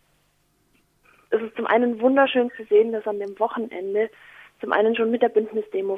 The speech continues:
vorher die vielen, vielen Teilnehmenden und dann eben die tausend Menschen bei uns auf der Blockade, dass wir da einfach eine Verkehrswendebewegung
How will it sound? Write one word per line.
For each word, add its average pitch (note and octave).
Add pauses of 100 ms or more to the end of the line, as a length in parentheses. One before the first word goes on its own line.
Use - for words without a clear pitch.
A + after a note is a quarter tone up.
vorher G3
die F#4
vielen, G#3+
vielen G4
Teilnehmenden F#3
und -
dann F#3
eben G3+
die G#3
tausend G3
Menschen F#3+
bei G3
uns G3+
auf -
der A3+
Blockade, G#3+ (540)
dass -
wir G#3+
da G3+
einfach G#3+
eine G3 (760)
Verkehrswendebewegung G#3